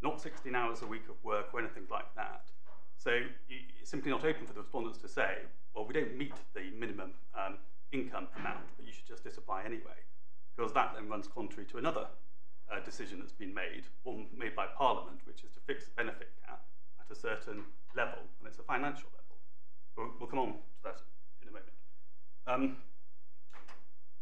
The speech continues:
just then to make good the points about the, the centrality of, uh, assessment periods and the monthly paradigm, I propose then just to deal with the statutory purpose and the legislation itself.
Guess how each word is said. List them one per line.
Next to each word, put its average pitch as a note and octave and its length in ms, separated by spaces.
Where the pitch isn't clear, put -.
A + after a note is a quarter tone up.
just G3+ 160
then E3 100
to D#3 100
make C3+ 260
good D3 200
the - 60
points C#3 400
about B2 500
the, - 100
the - 60
centrality C3+ 720
of, A2+ 260
uh, A#2 160
assessment A#2 440
periods A2 220
and A2 100
the A2 40
monthly - 340
paradigm, A2+ 640
I - 60
propose C#3 240
then B2 120
just C3 140
to - 80
deal C3 240
with A#2 160
the - 60
statutory - 440
purpose G2+ 420
and G2+ 100
the G#2 40
legislation G#2+ 640
itself. A2 480